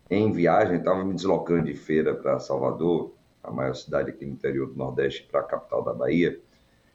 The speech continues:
eu tive o cuidado de assistir toda essa entrevista coletiva do presidente Jean Paul Prats. Eu considerei uma entrevista bastante positiva,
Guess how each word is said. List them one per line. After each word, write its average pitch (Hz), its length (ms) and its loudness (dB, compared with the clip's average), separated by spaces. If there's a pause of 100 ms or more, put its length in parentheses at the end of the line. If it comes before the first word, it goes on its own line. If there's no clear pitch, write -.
(120)
eu 98 340 2 (500)
tive 135 260 2
o 139 60 0
cuidado 107 720 6
de 110 680 2
assistir 107 760 -2 (120)
toda 120 480 4
essa 98 360 2
entrevista 90 520 0
coletiva 85 800 2 (500)
do 82 500 2
presidente 82 420 2
Jean 85 100 2
Paul - 220 0
Prats. - 440 0 (340)
Eu 85 300 0
considerei 92 460 -2
uma 101 60 0
entrevista 92 500 0
bastante 85 400 0
positiva, 107 800 -4